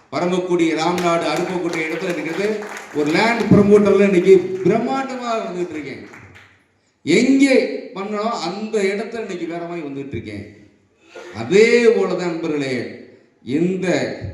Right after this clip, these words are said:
இங்க உள்ள ஏதாவது ஒரு சின்ன காயங்கள் இருக்கும், அந்த இடத்துல நீங்க என்ன செய்யணும்? அவக்ஸா ஒரு பிரான்ச்சைஸோ அல்லது ஒரு மிக பிரம கார் வாங்குற நிகழ்ச்சியோ அல்லது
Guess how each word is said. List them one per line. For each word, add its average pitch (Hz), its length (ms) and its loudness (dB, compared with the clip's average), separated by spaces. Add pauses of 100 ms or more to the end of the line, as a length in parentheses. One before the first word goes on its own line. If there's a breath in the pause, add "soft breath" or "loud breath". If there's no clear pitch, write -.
(140)
இங்க 139 160 -2
உள்ள 190 300 0
ஏதாவது 214 580 0
ஒரு 202 140 0
சின்ன 214 260 -6
காயங்கள் 170 600 -4
இருக்கும், 117 360 -14 (1160)
அந்த 240 340 0
இடத்துல 254 600 2
நீங்க 233 220 -2
என்ன 247 180 -2
செய்யணும்? 190 480 -2 (1080)
அவக்ஸா 196 680 -4 (280)
ஒரு 151 480 -4 (140)
பிரான்ச்சைஸோ 170 840 -2 (440)
அல்லது 160 480 0
ஒரு 147 140 2
மிக 165 520 -2
பிரம 156 380 -6
கார் 175 340 -2
வாங்குற 160 320 -6
நிகழ்ச்சியோ 156 760 -6 (480)
அல்லது 151 440 -6